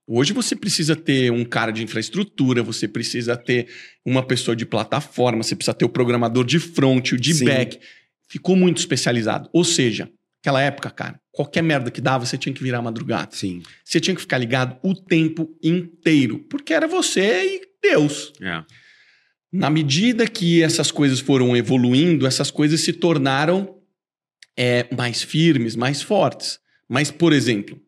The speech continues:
Speaker 1: quando eu trabalhei na L T M, que é a maior gestora de programas de fidelidade que tem no Brasil, eles faz-, eles fizeram, é, Itaú, por exemplo, Vivo, que é o maior programa de fidelidade.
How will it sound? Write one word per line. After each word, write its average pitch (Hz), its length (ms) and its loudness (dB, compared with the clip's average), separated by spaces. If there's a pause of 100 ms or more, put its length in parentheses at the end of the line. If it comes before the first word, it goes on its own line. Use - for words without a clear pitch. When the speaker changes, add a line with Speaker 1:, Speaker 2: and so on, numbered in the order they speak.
(140)
Speaker 1:
quando 208 180 -4
eu 208 60 -4
trabalhei 123 640 0
na 123 140 -2
L 117 160 -2
T 120 120 -2
M, 131 240 0
que 120 420 -6
é - 60 -6
a - 60 0
maior 147 220 2
gestora 147 640 2
de 117 100 -6
programas 120 400 -2
de 120 60 -10
fidelidade 117 580 -2
que 113 100 -12
tem 117 160 -6
no 117 80 -4
Brasil, 110 480 0 (400)
eles 123 200 -2
faz-, 123 380 0
eles 123 200 -6
fizeram, 120 580 -2 (360)
é, 107 160 0
Itaú, 123 540 0
por 117 180 -2
exemplo, 113 560 -4 (220)
Vivo, 127 500 0
que - 100 -6
é 113 40 0
o - 20 0
maior 120 260 2
programa 123 280 0
de 123 80 -6
fidelidade. 117 460 -2